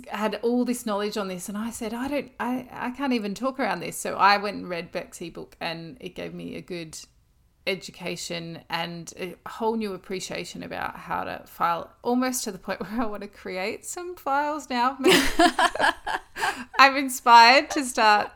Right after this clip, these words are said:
Speaker 1: um,
Speaker 2: <laughs> She's, oh no, I've turned her into a paper collector.
Speaker 1: Yeah, yeah. So you've kind
Speaker 2: <laughs>
Speaker 1: of reversed me. I've gone from chucking out everything into now thinking, "Well, maybe I could keep it if I had these general categories." And,
Speaker 2: <laughs>
Speaker 1: um, but yeah, it's a, it's a really good read, and it's a,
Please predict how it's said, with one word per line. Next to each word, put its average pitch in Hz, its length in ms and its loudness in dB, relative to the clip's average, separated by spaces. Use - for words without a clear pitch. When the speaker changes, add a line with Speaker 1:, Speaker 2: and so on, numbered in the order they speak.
Speaker 1:
um, 190 560 2
Speaker 2:
<laughs> - 220 2
She's, 262 260 0
oh 214 140 2
no, 185 220 0
I've 185 80 -8
turned 190 240 -2
her 175 100 -4
into 175 280 -8
a 180 60 -4
paper 185 460 -14
collector. 185 180 -4
Speaker 1:
Yeah, 277 140 12
yeah. 247 340 8
So - 160 -2
you've 185 320 2
kind 233 260 6
Speaker 2:
<laughs> 220 40 -2
Speaker 1:
of 202 280 -6
reversed 208 600 -2
me. 175 240 -6
I've 175 160 -8
gone 196 220 -8
from 190 200 -8
chucking 196 440 2
out 196 180 -2
everything 190 800 -8
into 214 300 -10
now 247 160 -8
thinking, 311 240 -12
"Well, 359 160 -8
maybe 403 280 -2
I 427 180 -2
could 403 260 -6
keep 294 260 -4
it 190 80 -4
if 180 140 -8
I 185 100 0
had 190 280 -6
these 180 260 -10
general 170 400 -12
categories." 285 880 -8
And, 196 220 -6
Speaker 2:
<laughs> - 360 -10
Speaker 1:
um, 180 540 -4
but 269 160 4
yeah, 254 160 6
it's 214 240 -2
a, - 280 -4
it's 220 200 -8
a 220 80 -4
really 208 220 -4
good 196 180 -10
read, 185 280 -8
and 220 180 0
it's 233 180 -8
a, 208 240 0